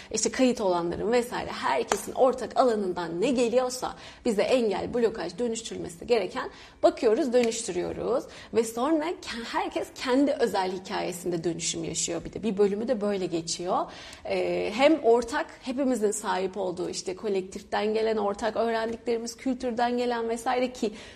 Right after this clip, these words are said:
çok ciddi bir yoğunluk zaten bu. E, hem de kendi bireysel hikayeleriniz dönüşüyor ve şifalanıyor. Bayağı kapsamlı, güzel bir dönüşüm oluyor. E, akşam çalışmanın içeriği böyle olacak.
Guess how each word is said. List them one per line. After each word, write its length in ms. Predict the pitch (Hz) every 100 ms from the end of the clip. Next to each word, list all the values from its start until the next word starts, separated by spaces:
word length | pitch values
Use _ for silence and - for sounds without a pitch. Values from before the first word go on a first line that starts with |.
| -
çok 280 | - 294 240
ciddi 380 | 214 214 - 175
bir 60 |
yoğunluk 460 | 175 170 170 170 170
zaten 500 | 175 165 170 160 170
bu. 160 | 294 415 - - -
E, 280 | 185 180 185
hem 320 | 233 320 320
de 140 | 294
kendi 380 | 339 247 247 269
bireysel 440 | 226 226 233 262 240
hikayeleriniz 800 | 220 247 214 208 208 214 240 240 - - -
dönüşüyor 480 | 202 180 180 185 175
ve 80 | 175
şifalanıyor. 720 | - 185 175 170 175 233 269
Bayağı 300 | 240 196 190
kapsamlı, 560 | 240 226 - 190 226
güzel 320 | 208 202 208 196
bir 80 |
dönüşüm 360 | 190 190 208 254 -
oluyor. 440 | 220 208 190 175 - - - - -
E, 360 | 180 175 165 -
akşam 320 | - 277 240
çalışmanın 460 | 262 220 214 196
içeriği 420 | 208 247 196 302 330
böyle 280 | 220 175
olacak. 280 | 156 135 -